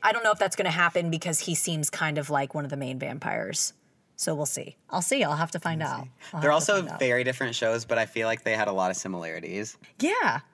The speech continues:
Speaker 1: Yeah, they're, I mean, they both kinda have leading women.
Speaker 2: Mm-hmm.
Speaker 1: Girl power.
Speaker 2: Almost,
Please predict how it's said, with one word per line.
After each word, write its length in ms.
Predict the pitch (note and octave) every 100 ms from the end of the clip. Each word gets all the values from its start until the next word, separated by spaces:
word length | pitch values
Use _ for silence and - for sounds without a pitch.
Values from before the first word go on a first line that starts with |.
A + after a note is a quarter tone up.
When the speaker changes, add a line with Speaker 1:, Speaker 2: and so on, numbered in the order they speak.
| _ -
Speaker 1:
Yeah, 220 | C4+ G#3+
they're, 180 | F3+ G3+
I 60 | G#3+
mean, 180 | A3 G#3
they 80 | F#3
both 240 | F#3+ G#3
kinda 240 | A3+ G#3
have 240 | F#3+ F#3 E3
leading 300 | F3+ F3 E3+
women. 400 | D#3 C3 C#3 F3+ -
Speaker 2:
Mm-hmm. 360 | A2 G#2 G2 G2 - _ -
Speaker 1:
Girl 260 | D#3 D#3+
power. 480 | E3 D#3 D3 D3+ -
Speaker 2:
Almost, 460 | C3+ D3+ F#3+ G3